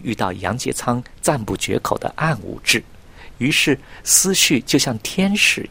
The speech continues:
一样飞到了达特罗式的画面中去考察灵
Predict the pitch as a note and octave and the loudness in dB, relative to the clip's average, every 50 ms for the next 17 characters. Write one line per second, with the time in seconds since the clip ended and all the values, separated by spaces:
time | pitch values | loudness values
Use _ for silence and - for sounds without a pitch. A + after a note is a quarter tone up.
0 | - - G2 G#2 G#2+ G2+ - - - - - - - - G#2 - - F#2 F#2 - | -10 -8 -2 0 0 0 0 -2 -12 -20 -20 -6 0 0 0 2 2 0 -2 -2
1 | - - - F2 G2 - - A#2+ A2 - E2+ - - - - A#2+ G2+ G2 - - | -4 -4 -2 -2 -2 -2 -2 -4 -4 -2 -2 -4 -2 0 0 0 0 0 0 2
2 | A#2 G2+ F2+ F2 E2 E2 - A#2 G#2+ A#2 - - - - - - - A#2+ - - | 0 0 0 -2 -4 0 2 2 2 2 -2 -10 -18 -12 -6 -2 -2 -2 -2 -4
3 | - - - - - - - D2+ E2 G2 - - - - - - E2+ F2 E2+ E2 | -8 -8 -8 -8 -8 -6 -4 -4 -4 -4 -6 -8 -16 -18 -14 -10 -8 -6 -6 -4
4 | E2 F2+ G#2 B2+ D3 D#3 | -4 -4 -4 -4 -6 -6